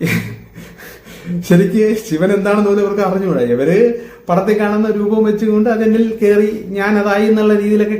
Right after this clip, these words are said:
കാണിക്കുന്നതാണ്. അപ്പൊ അത് ഇതിന്റെ പിന്നിൽ അവരുടെ ബുദ്ധിയെ ആക്കി ഈ ലെവലിലേക്ക് പ്രചോദനം കൊടുത്ത് അവരെ മനസ്സിനെ നിയന്ത്രിക്കുന്നതെല്ലാം കൊച്ചു കൊച്ചു കൊച്ചു പൈശാചിക ശക്തികളാണ് ഇതിന്റെ പിന്നിൽ പ്രവർത്തിക്കുന്നത്. പക്ഷെ അതൊന്നും അവർ തിരിച്ചറിയുന്നില്ല.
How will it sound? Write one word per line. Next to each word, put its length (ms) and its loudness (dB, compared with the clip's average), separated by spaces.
കാണിക്കുന്നതാണ്. 840 -2
അപ്പൊ 140 -4
അത് 200 -4
ഇതിന്റെ 220 0
പിന്നിൽ 320 0
അവരുടെ 180 0
ബുദ്ധിയെ 440 0
ആക്കി 280 -2
ഈ 260 -2
ലെവലിലേക്ക് 640 0
പ്രചോദനം 420 0
കൊടുത്ത് 220 -4
അവരെ 120 -2
മനസ്സിനെ 400 -4
നിയന്ത്രിക്കുന്നതെല്ലാം 840 -6
കൊച്ചു 220 -2
കൊച്ചു 240 0
കൊച്ചു 400 -2
പൈശാചിക 500 0
ശക്തികളാണ് 540 -4
ഇതിന്റെ 200 -4
പിന്നിൽ 160 -2
പ്രവർത്തിക്കുന്നത്. 560 -2
പക്ഷെ 160 -4
അതൊന്നും 220 2
അവർ 120 2
തിരിച്ചറിയുന്നില്ല. 600 2